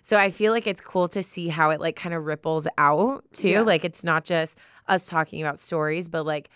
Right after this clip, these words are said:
Speaker 1: we're also helping, like, people who are listening with how to handle situations in their own life.
Speaker 2: Yeah.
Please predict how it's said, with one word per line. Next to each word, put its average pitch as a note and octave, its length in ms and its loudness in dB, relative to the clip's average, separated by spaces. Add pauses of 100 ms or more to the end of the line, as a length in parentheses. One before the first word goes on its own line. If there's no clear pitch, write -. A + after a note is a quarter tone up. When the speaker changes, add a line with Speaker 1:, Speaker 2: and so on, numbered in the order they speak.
(240)
Speaker 1:
we're F#3 140 0
also E3+ 320 2
helping, D3+ 500 0
like, D3 160 -12
people D#3 300 -2
who D3 40 -2
are C#3+ 140 0
listening D3 400 -4
with D3+ 120 -8
how D#3 180 0
to D3+ 80 -2
handle C#3+ 580 0 (240)
situations D#3 600 -2
in C#3+ 100 -4
their C#3 140 -8
own C#3+ 160 -4
life. F3+ 320 0
Speaker 2:
Yeah. F3 200 -8